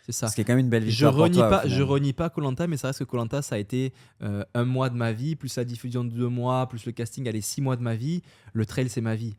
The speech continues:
Speaker 1: c'est ma passion. Tous les,
Speaker 2: Hmm.
Speaker 1: les nuits, je me couche, je pense à ça. La journée, je pense à ça. C'est le, c'est, c'est ma vie. Donc, euh, il faudrait que le ratio soit de
Speaker 2: Mais c'est
Speaker 1: <laughs>
Speaker 2: tellement énorme, ce genre de, d'émission. Tout est énorme. T'es associé
Speaker 1: Hmm.
Speaker 2: à des mecs comme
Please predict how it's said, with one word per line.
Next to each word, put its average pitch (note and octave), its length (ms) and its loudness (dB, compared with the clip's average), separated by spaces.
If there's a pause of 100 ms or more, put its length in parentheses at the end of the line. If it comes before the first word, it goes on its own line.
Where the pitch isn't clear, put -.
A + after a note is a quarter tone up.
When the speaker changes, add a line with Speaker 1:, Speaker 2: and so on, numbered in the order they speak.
(120)
Speaker 1:
c'est - 100 -10
ma A2 140 -2
passion. A2+ 420 -2
Tous A#2 140 -6
les, A#2 160 2
Speaker 2:
Hmm. - 60 -6
Speaker 1:
les A2+ 160 0
nuits, C3 280 0
je A#2+ 60 -6
me A#2 100 -2
couche, C3 220 -4
je A#2+ 80 0
pense A2 200 -4
à A2+ 80 -2
ça. C#3 200 -2
La C#3 100 0
journée, A#2 280 -4
je - 80 -8
pense A2+ 200 -8
à A2 60 -4
ça. D3 320 -2
C'est - 120 -8
le, G#2+ 120 -4
c'est, A2+ 200 -6 (280)
c'est - 140 -4
ma A#2+ 140 2
vie. C#3+ 220 0
Donc, A2+ 300 -4
euh, A2+ 320 0
il G#2 40 -2
faudrait B2+ 280 -2
que C#3 160 -2
le B2 100 0
ratio C#3+ 460 0
soit A#2+ 440 -2
de B2 260 -6 (180)
Speaker 2:
Mais B2 80 -6
c'est G#2+ 140 -2
Speaker 1:
<laughs> - 20 -14
Speaker 2:
tellement A#2 260 0
énorme, G#2+ 340 -2
ce G2+ 160 -8
genre F#2 220 -4
de, E2+ 180 -6
d'émission. F#2+ 540 -6
Tout G#2 240 -10
est G#2 140 -6
énorme. G2+ 500 -4
T'es G2 140 -10
associé G#2 400 -4
Speaker 1:
Hmm. - 20 -6
Speaker 2:
à - 40 -6
des F#2 80 -8
mecs F#2+ 160 -8
comme G2 100 -8